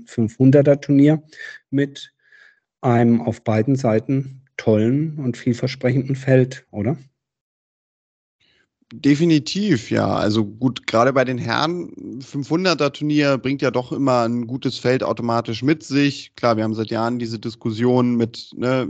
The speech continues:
Speaker 2: viele reisen in die U S A, viele bleiben aber doch halt hier, weil das Angebot an Turnieren für die, die Sandplatz spielen wollen, ja doch eigentlich sehr, sehr gut ist. Ja, wir haben mit Carlos Alcaraz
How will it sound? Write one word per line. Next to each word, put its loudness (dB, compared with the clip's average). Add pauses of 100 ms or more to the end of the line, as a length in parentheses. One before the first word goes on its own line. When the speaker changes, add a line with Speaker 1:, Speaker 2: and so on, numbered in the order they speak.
Speaker 2:
viele -4
reisen 2
in -2
die -2
U 0
S -4
A, 2
viele -4
bleiben 0
aber -2
doch -8
halt -8
hier, 0
weil 2
das -4 (300)
Angebot 0
an -6
Turnieren -2
für -10
die, -4
die -2
Sandplatz -4
spielen -2
wollen, 0
ja -2
doch -6
eigentlich -2
sehr, 2
sehr 0
gut -2
ist. -2 (600)
Ja, 2
wir 4
haben 0
mit -4
Carlos 0
Alcaraz -6